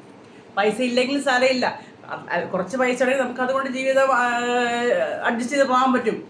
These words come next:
അല്ലേ? ഇപ്പം മാസം ഒരു ലക്ഷം രൂപയുള്ളവരും ജീവിക്കുന്നുണ്ട്,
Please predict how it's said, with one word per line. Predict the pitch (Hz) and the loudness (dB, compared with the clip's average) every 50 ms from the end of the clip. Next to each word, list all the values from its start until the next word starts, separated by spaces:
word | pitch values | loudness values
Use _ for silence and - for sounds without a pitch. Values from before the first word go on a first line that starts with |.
| - - - | -18 -16 -8
അല്ലേ? | 247 294 262 208 - - - - | -2 0 0 0 -2 -4 -12 -8
ഇപ്പം | - - 233 233 | -4 -2 0 2
മാസം | 226 226 226 226 220 277 277 - | 4 4 4 2 2 0 0 -2
ഒരു | 233 226 | 0 4
ലക്ഷം | 254 269 285 294 311 294 | 4 4 4 4 0 0
രൂപയുള്ളവരും | 277 277 269 269 262 262 254 247 240 240 240 233 226 220 - - - 226 233 240 247 247 - 190 - - | 0 2 4 4 4 4 4 2 0 -2 -4 -6 -10 -12 -12 -14 -10 -8 -4 -2 -2 -2 -2 -4 -10 -10
ജീവിക്കുന്നുണ്ട്, | 208 226 226 220 220 220 240 214 214 214 214 220 254 - | -6 -4 -4 -2 -2 -4 -4 -2 -2 -2 -2 -4 -6 -8